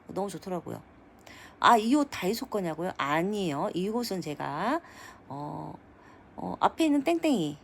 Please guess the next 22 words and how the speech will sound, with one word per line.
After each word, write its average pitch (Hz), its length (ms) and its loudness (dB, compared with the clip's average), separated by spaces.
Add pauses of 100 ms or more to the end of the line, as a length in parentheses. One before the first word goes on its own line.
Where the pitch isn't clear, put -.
(280)
예, - 80 -12 (340)
만 139 300 0
원인가? 339 540 0 (500)
이만 202 320 0
원인가 233 480 0
주고 - 160 -10
샀고요. - 500 -4
그 - 140 -10
뒤에 240 240 0
있는 202 160 -2
거, 180 80 -8
가운데 208 400 2
거, 285 440 0
가운데 240 420 2
거는 196 600 -4 (720)
한 262 400 -2
칠 359 360 0
년 359 260 4
전에 403 260 2 (340)
산 220 200 -4
거예요. 202 200 -2
한, 185 120 -6